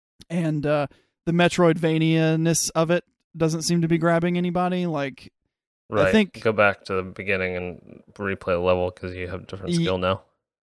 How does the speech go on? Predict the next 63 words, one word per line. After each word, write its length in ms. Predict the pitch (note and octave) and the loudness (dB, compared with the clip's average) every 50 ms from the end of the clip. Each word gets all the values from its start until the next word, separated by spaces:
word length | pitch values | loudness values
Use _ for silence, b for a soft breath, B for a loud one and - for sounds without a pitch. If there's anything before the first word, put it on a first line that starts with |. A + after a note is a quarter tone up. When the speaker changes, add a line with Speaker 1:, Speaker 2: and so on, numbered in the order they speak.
| _ - | _ -16
Speaker 1:
R-, 100 | D#3 F3 C#3+ D#3+ | -16 -14 -10 -6
right. 360 | D#3+ D#3+ C#3 A2+ G2 D#2+ - - | -4 -4 -4 -4 -6 -10 -14 -12
Like 240 | D3 D#3 D3+ D3 D3+ | -8 -8 -6 -4 -2
that, 240 | E3 D#3+ E3 D#3 D#3+ | 0 0 0 0 2
that 220 | E3+ E3+ E3 - | 2 2 2 2
kind 160 | F3 F3 E3 | 2 2 2
of 60 | D#3 | 2
thing 200 | - E3+ D#3+ D#3 | 0 0 2 2
is 280 | D3 D3 C#3+ C#3 - - | 2 0 0 -2 -4 -2
that, 260 | - D#3+ D#3 C#3 D#3 | -2 -2 -4 -4 -2
that 260 | D3+ D#3+ D#3 - - | -2 -2 -2 -4 -6
seems 420 | - - - F#3 F3+ F3 E3 D3+ D3+ | -6 -2 0 2 2 2 2 0 2
like 220 | E3 D#3 D3 C#3+ D3+ | 0 0 0 0 0
most 280 | D3+ D3+ D3 D3 - | 0 2 2 2 0
people 280 | - D3+ C#3+ - C#3+ C3+ | -2 -4 -2 -2 -2 -4
are 120 | C3+ C3+ | -4 -4
not, 280 | C3+ C3+ C3 A#2+ A2 - _ _ - | -4 -2 -2 -2 -4 -4 _ _ -8
not 160 | D3+ C#3 C3 - | -8 -8 -8 -8
wi-, 240 | - D#3 D3 C3+ A#2 | -6 -4 -2 -2 -2
wild 300 | - - C#3 C3+ C3+ C#3 | -2 -2 -2 0 0 -2
about 240 | D3 C#3+ C3+ C3+ - | -2 -4 -4 -4 -4
that. 200 | D3+ C#3+ C#3+ - _ _ _ _ _ _ _ _ _ _ _ - | -4 -6 -6 -6 _ _ _ _ _ _ _ _ _ _ _ -6
Um, 500 | C#3 D3 C#3+ C#3+ C#3+ C#3 C#3 B2+ D3 - - _ _ _ _ _ _ - | -4 -2 -2 0 -2 -4 -6 -8 -12 -16 -18 _ _ _ _ _ _ -2
but 180 | E3 F#3 G3+ F3 | 2 2 4 4
that's 160 | A#3 A#3+ - | 4 2 2
just 200 | - C4 - - | 0 -2 0 0
like, 220 | B3 A#3+ A3 - F3+ | 0 0 -2 -2 -4
I 100 | G3+ A3+ | -4 -2
don't 100 | A#3 A3+ | 0 0
know. 220 | E3 E3 F#3 G3+ | 0 0 0 0
It's 140 | F#3+ F#3 - | -2 -2 -4
a, 80 | F#3+ D#3+ - | -4 -4 -2
it's 240 | F3+ F3 F3 - - | 0 0 0 0 0
what, 140 | F3 G3 F#3 | -2 0 2
it 100 | F3 E3+ | 4 4
is 160 | A3 C4+ B3 | 4 4 2
what 160 | B3+ C4+ B3+ | 2 2 2
they 100 | - B3+ | 4 4
were 80 | B3 A#3+ | 2 2
trying 220 | - - A3+ A#3 | 2 2 2 2
to 80 | G3+ F3 | 2 0
make. 360 | D#3 D3+ F3+ A3+ G3 D3+ - C#3+ | 0 0 2 2 2 2 0 -2
I 80 | D#3 | -2
think 260 | D#3 - G#3 A3+ G#3+ | 2 2 0 0 0
that, 160 | F3+ F3+ E3 D3+ - | 0 -2 -2 -2 -2
I 100 | D3+ D#3 | 0 0
think 220 | D#3 - G#3 G3 F3 | 0 0 -2 -2 0
that 140 | F3 E3+ | 0 0
if 120 | D#3+ D#3 - | 0 0 0
you 280 | E3+ E3+ E3+ D#3+ D#3 | 2 4 4 4 4
are 120 | D#3 D#3 D#3 | 4 2 2
gonna, 200 | D3+ D#3 D3+ D3+ | 2 2 0 2
if 160 | D#3 D3+ B2+ | 0 0 0
you're 260 | D#3+ D#3+ D#3+ D#3 D3+ | 0 2 2 2 0
reviewing 460 | D3 D#3 D3+ D3+ C#3 D3+ E3 F3 E3+ | 0 0 -2 0 2 2 2 2 2
it 100 | D#3+ D#3 | 0 0
on 180 | C#3+ D3 D3 D3 | 0 0 0 0
its 280 | C#3+ C#3+ - - - C#3 | 0 -2 -4 -8 -10 -10
merits, 640 | D3 C#3+ C#3+ D#3+ G3+ A3 A3+ A3+ - - - - | -8 -6 -4 -2 -2 -2 -2 -4 -6 -8 -8 -6
like 180 | D#3 D3 C#3+ - | -4 -4 -6 -4
of, 340 | C#3+ C#3+ C#3 - - - - - | -6 -8 -10 -10 -18 -14 -6 -2
they 100 | D3+ D3 | 0 2
were 260 | D3 D3+ D3 D#3+ | 2 2 2 0